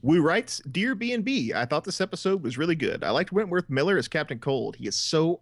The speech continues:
icy. No pun intended. And so calculating, almost Doctor Vital Savage-like from Superman comics. Uh, I like that things are still kind of off between Barry and Iris.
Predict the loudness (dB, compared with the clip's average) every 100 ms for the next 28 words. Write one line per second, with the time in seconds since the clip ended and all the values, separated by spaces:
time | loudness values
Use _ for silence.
0 | -4 -4 -4 -6 -10 -4 -2 0 0 0
1 | 0 -2 -8 _ _ -10 -2 0 0 0
2 | -2 -6 -8 -12 -20 _ -20 _ -2 0
3 | 0 2 0 0 -2 -2 -2 -4 -4 -2
4 | -6 -6 -8 -8 -12 -12 -12 -14 -16 -14
5 | -14 -14 -20 -20 _ -20 -4 0 2 2
6 | 0 -2 -2 0 -2 -6 -2 0 0 0
7 | -2 0 0 -2 -2 0 0 -4 -8 -4
8 | 0 2 2 0 -4 -6 -8 -14